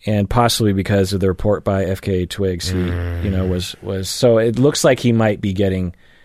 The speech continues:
Speaker 1: some comeuppance in the industry. So here's my conceptualization, Berto. Trauma. Throughout his childhood, attachment issues, nervous system issues,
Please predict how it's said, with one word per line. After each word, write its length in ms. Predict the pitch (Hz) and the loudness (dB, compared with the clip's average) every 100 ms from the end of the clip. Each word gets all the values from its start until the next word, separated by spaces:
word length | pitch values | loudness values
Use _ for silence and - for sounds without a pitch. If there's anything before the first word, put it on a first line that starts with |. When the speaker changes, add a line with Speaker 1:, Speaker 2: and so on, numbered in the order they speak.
| _ _ - | _ _ -14
Speaker 1:
some 320 | - 107 92 | -2 0 0
comeuppance 640 | - 98 92 90 95 87 85 | -2 -2 0 0 -2 -2 -6
in 80 | 90 | -4
the 160 | 90 | -4
industry. 500 | 85 92 87 - 87 95 - - - _ _ - - - - - - - | -4 -4 -4 -6 -8 -10 -18 -20 -20 _ _ -18 -16 -18 -20 -18 -12 -2
So 140 | 151 | 2
here's 180 | 165 214 | 4 4
my 120 | 190 | 2
conceptualization, 720 | 160 - 120 101 101 92 95 | 2 2 4 4 4 2 -2
Berto. 300 | 92 92 - - - - - - - - - - - - - - | -2 -4 -6 -10 -12 -12 -12 -16 -16 -16 -16 -16 -18 -20 -14 -2
Trauma. 480 | - 151 123 95 - - - - - | 2 4 2 0 -8 -20 -20 -20 -2
Throughout 380 | 131 123 139 | 4 6 6
his 120 | 180 - | 4 2
childhood, 600 | 147 123 117 120 117 135 - - - - - | 4 4 4 4 2 0 -10 -20 -20 -16 -6
attachment 520 | - 131 135 147 131 | 2 2 2 2 2
issues, 680 | 127 - 127 127 127 - - - | 2 4 4 4 2 -2 -8 0
nervous 400 | 107 123 135 - | 4 4 4 2
system 420 | 135 - 123 120 | 0 2 2 2
issues, 680 | 117 - 117 113 113 113 | 2 2 4 4 2 -2